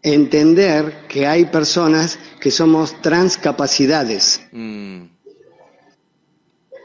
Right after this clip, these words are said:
Speaker 2: Está bien, ¿no? Yo lo que entiendo
Speaker 1: Eso.
Speaker 2: es que hay personas que capaz son, eh, eh, pelotudas, ¿sí? Con todo respeto te lo digo.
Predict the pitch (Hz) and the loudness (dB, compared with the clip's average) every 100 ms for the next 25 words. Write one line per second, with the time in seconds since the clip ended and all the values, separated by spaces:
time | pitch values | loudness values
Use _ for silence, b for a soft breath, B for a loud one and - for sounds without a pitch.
0 | - _ _ _ _ _ _ - 120 117 | -20 _ _ _ _ _ _ -10 -8 -6
1 | 147 135 156 147 135 170 - 156 135 113 | -6 -4 -4 -4 -2 -2 0 -2 -2 -6
2 | 120 120 131 120 127 143 - 120 123 - | -8 -8 -8 -8 -8 -10 -12 -14 -12 -10
3 | 127 147 110 104 113 - 95 92 147 120 | -12 -10 -12 -12 -14 -14 -16 -6 -2 -2
4 | 92 - - _ _ _ _ - 101 113 | -4 -14 -20 _ _ _ _ -16 -12 -12
5 | 104 92 131 123 - 110 92 92 92 95 | -12 -10 -10 -8 -8 -10 -14 -16 -14 -14